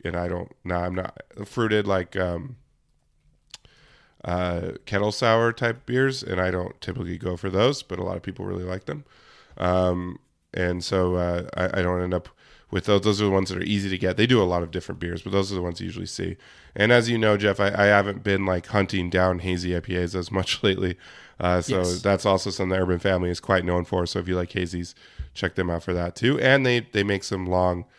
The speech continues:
Speaker 1: sours too, saisons, things like that. So very good. They are in, um, uh, Mongolia, Mongolia, Magnolia, <laughs> Magnolia.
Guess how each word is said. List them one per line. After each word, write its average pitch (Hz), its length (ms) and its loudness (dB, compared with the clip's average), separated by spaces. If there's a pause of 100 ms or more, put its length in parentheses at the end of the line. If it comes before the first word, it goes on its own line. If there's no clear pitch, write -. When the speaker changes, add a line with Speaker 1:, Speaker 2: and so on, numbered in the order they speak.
(240)
Speaker 1:
sours 87 420 2
too, - 180 -4
saisons, 87 600 -6
things - 220 -10
like 95 160 -10
that. - 180 -8 (300)
So - 160 -8
very 131 260 8
good. 117 300 6
They 104 160 6
are 104 180 6
in, 92 240 2 (100)
um, 85 440 0 (520)
uh, 85 500 0 (280)
Mongolia, 117 880 8 (240)
Mongolia, 90 800 -6
Magnolia, 98 960 8 (120)
<laughs> 277 120 -4
Magnolia. 107 1080 -2